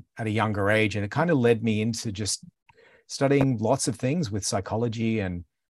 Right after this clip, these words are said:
uh, emotions and, and health and wellness. And then, um,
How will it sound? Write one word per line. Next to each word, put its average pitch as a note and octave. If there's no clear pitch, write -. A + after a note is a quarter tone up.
uh, G2+
emotions A2+
and, F2
and F#2+
health G#2+
and G2
wellness. G#2
And G#2+
then, G#2+
um, G#2